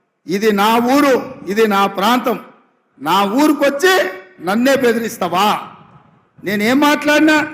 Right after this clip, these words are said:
రిజర్వేషన్లు రద్దు చేయొద్దని అడిగిన, రాజ్యాంగాన్ని మార్చొద్దని అన్నా. ఒకవేళ నీకు నచ్చితే నా మాట విను, నచ్చకపోతే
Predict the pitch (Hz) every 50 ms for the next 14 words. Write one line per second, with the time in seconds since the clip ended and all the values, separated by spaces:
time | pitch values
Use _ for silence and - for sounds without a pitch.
0 | - - - - - _ _ _ _ - 190 226 240 269 285 285 285 277 262 -
1 | 254 262 254 254 247 226 220 214 208 262 254 240 233 233 226 202 214 208 208 233
2 | 254 269 233 202 185 170 - - - _ _ _ _ _ _ _ _ - 185 214
3 | 247 277 269 - 277 269 262 262 247 226 233 254 269 277 320 - 240 240 240 214
4 | 208 175 185 196 240 285 269 214 190 165 - - - _ _ _ - - _ _
5 | _ - 151 202 262 294 294 285 294 285 - 277 254 240 262 254 254 294 285 277
6 | 320 320 330 320 294 285 285 285 285 285 277 262 254 247 247 240 - - - -
7 | - _ _ _ _ _ _ - 208 262 285 285 320 302 285 277 320 311 - 330